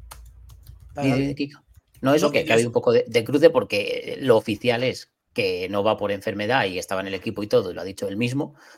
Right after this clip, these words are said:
Speaker 2: pero ellos siguen R Q R con que es mentira y que es por el contrato.
Speaker 1: Es que, y eso que te decía yo, joder, que cuando quieres inventar una baja por,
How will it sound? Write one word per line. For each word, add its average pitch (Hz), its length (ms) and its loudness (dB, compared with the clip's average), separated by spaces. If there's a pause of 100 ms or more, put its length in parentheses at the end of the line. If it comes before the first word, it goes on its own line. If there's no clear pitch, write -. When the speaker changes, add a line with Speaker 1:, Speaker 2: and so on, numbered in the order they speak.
(260)
Speaker 2:
pero 113 200 6
ellos 110 220 2
siguen 113 220 -2
R 104 180 0
Q 104 80 0
R 127 180 0
con 95 120 -2
que - 100 -4
es 98 80 -4
mentira 98 300 -6
y 117 60 -8
que - 100 -6
es - 40 -16
por 95 140 -4
el 82 60 -10
contrato. - 420 -14 (460)
Speaker 1:
Es 170 160 -2
que, 151 160 -6
y 147 140 -6
eso 135 180 -8
que 139 120 -8
te 143 100 -4
decía 147 240 2
yo, 135 140 -2
joder, 143 320 -4
que 131 320 -10
cuando 127 320 -2
quieres 123 240 -8
inventar 131 560 0
una 123 160 -2
baja 123 560 -4
por, 113 280 -12